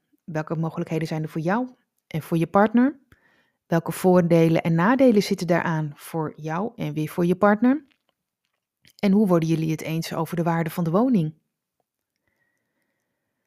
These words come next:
Ehm, dus ja, eh,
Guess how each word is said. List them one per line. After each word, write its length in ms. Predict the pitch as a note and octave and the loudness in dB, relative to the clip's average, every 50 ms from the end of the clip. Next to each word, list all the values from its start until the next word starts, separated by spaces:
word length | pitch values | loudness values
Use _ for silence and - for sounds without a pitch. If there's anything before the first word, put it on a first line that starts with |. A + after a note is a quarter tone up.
| _ _ _ _ _ _ _ _ _ _ _ _ _ _ | _ _ _ _ _ _ _ _ _ _ _ _ _ _
Ehm, 600 | - A3 G#3+ G#3 G3+ G3 G3 F#3 F#3 F3+ F3+ - - | 0 2 4 6 6 4 4 4 2 2 0 -2 -4
dus 280 | - F3+ A#3 A#3+ A3 - | -4 -2 0 0 2 2
ja, 280 | C4+ C4 G3 - - - _ _ - | 4 4 4 2 0 -2 _ _ -6
eh, 520 | - A3+ A3 G#3+ G#3 G#3 G3+ G3+ G3 F#3+ | -4 -2 -2 -2 -2 -4 -4 -6 -8 -8